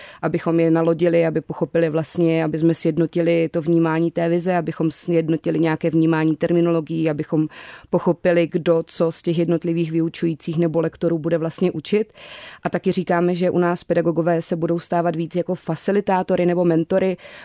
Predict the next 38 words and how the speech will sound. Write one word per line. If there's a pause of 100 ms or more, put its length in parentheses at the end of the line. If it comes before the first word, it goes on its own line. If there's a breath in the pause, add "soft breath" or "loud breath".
protože
v
dnešní
době,
kdy
vlastně
jako
jsou
informace,
eh, (1300)
všudy
přítomné,
tak
je
potřeba
od
toho
pedagoga
vlastně,
aby (400 loud breath)
uměl
dobře
navést
ty
studenty,
aby
jim
ukázal
rozmanité
zdroje,
aby
je
naučil
více
kriticky
nad
tím
uvažovat,